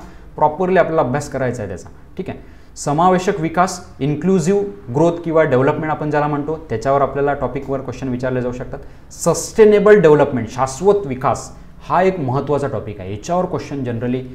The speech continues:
descriptive, डिस्क्रिप्टिव्ह in the sense काय की मोठे question generally विचारते आयोग की शाश्वत विकासाचा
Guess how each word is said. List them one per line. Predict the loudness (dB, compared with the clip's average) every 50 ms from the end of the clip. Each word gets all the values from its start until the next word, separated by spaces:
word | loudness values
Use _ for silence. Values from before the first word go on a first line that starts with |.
| -18 -18 -20 -20 -16 -12
descriptive, | -10 -8 -6 -6 -6 -8 -8 -6 -6 -6 -4 -4 -4 -6 -6 -4 -6
डिस्क्रिप्टिव्ह | -8 -8 -6 -8 -6 -6 -4 -4 -4
in | -4
the | -6 -6
sense | -6 -8 -8 -8
काय | -10 -8
की | -6 -6
मोठे | -6 -4 -2 -2 -2 0 0 0
question | 0 0 0 -2 -2 -4 -2
generally | -2 -2 -2 0 0 0 -2
विचारते | -2 -4 -4 -6 -6 -6 -6
आयोग | -8 -8 -8 -10 -10 -14 -20 -20 -20 -20 -20 -20 -20 -12 -6
की | -6 -4 -4 -4
शाश्वत | -4 -2 0 0 0 0 -2 -2
विकासाचा | -2 -2 -2 -2 -2 -2 -2 -4 -4 -2 -2 -2